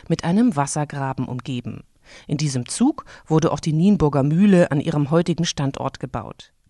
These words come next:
Sie war eine Doppelmühle. Das heißt, die Gebäude wurden auf beiden Seiten des Gewässers errichtet. Am linken Ufer stand die Getreidemühle, rechts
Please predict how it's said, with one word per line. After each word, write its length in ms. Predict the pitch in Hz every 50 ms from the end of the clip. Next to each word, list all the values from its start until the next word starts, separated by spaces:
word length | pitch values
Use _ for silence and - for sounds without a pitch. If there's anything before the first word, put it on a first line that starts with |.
| _ _ _
Sie 180 | _ - 156 135
war 100 | 165 -
eine 200 | - 180 170 151
Doppelmühle. 720 | - 165 160 - 202 175 160 135 120 117 - - - - _ _ _ _ _ _ _ _ -
Das 220 | - - - -
heißt, 300 | 131 151 233 - - - _ - - - - -
die 60 | 160
Gebäude 460 | 160 156 - 160 208 262 269 240 170
wurden 240 | 190 185 165 185 -
auf 180 | - 165 165
beiden 400 | - - 175 190 240 302 285 254
Seiten 320 | 185 151 151 165 185 - 160
des 160 | 143 139 -
Gewässers 400 | - 139 151 160 - 180 160 -
errichtet. 640 | 143 120 123 135 127 - - - - - - - - _ _ _ _ - - - - -
Am 160 | - 143 143 135
linken 380 | 143 175 226 247 - 302 269
Ufer 360 | - 294 320 - - 311 302
stand 280 | 285 - 294 277 269 285
die 60 | 277
Getreidemühle, 880 | 262 294 - - - 190 190 175 165 165 165 170 170 165 160 127 101 - _ _ -
rechts 460 | 131 139 165 196 - - - -